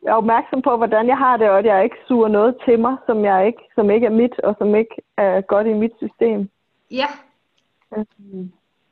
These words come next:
Speaker 2: Fedt.
Speaker 1: og selvfølgelig, hvor jeg, øh, intentionen med, med det, jeg gør, altså sådan, hvorfor er det, jeg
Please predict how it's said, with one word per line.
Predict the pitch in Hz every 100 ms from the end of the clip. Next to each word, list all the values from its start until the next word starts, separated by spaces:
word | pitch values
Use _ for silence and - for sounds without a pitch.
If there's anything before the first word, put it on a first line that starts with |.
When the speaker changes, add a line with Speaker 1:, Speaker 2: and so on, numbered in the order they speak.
| - - -
Speaker 2:
Fedt. | 320
Speaker 1:
og | 220
selvfølgelig, | 233 - 247 254 269 202
hvor | 226 220
jeg, | 202 208 190 180 180 185
øh, | - -
intentionen | 226 247 214 285 254 214 190 196
med, | 185 180 185
med | - 202 196
det, | 208
jeg | 214 202
gør, | 190 196 220
altså | 214 202 202
sådan, | 214 202 185 - - _ _ -
hvorfor | 220 214 240
er | 190 202
det, | 233
jeg | 220 185 180 175